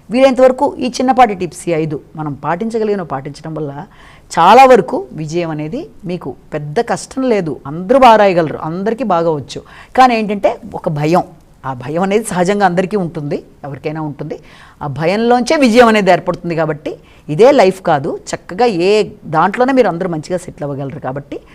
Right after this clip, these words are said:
మంచిగా పరీక్షలకి ప్రిపేర్ అయ్యి the best version మీది మీరు ఇచ్చుకొని మంచిగా బయటికి రాగలుగుతారు.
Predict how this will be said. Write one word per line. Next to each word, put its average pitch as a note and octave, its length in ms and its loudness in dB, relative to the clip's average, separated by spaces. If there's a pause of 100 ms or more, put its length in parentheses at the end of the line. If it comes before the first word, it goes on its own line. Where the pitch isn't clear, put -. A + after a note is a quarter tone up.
(240)
మంచిగా D#3 480 -6 (280)
పరీక్షలకి D3 460 -8
ప్రిపేర్ C#3+ 360 -8
అయ్యి A4+ 180 -4 (380)
the D3 220 -2
best A#3 380 2
version F3 320 0
మీది D#3 200 -2
మీరు D3 160 -4
ఇచ్చుకొని F3 440 -8 (320)
మంచిగా D3+ 420 -6 (200)
బయటికి C#3+ 280 -12
రాగలుగుతారు. B2+ 800 -16